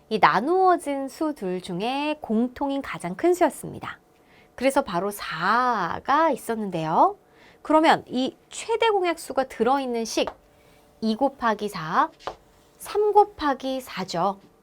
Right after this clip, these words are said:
그럼 여기에서 이 최대 공약수는 한 번만, 그리고 나머지 수를 각각 곱하면 최소 공배수를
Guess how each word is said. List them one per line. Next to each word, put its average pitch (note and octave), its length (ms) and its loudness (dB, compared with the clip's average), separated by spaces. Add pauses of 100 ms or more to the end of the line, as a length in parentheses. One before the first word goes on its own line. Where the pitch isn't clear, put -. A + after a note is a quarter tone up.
(800)
그럼 A3+ 500 0 (460)
여기에서 G3 600 0 (540)
이 G#3+ 280 -2
최대 G#4+ 380 4
공약수는 C4 840 -2
한 D#4+ 280 -4
번만, - 840 -4 (260)
그리고 A3+ 440 -2 (240)
나머지 C4 720 2
수를 B3+ 720 -2
각각 - 600 -4
곱하면 G#3 640 -4 (400)
최소 F#4 380 -2
공배수를 A#3+ 580 -4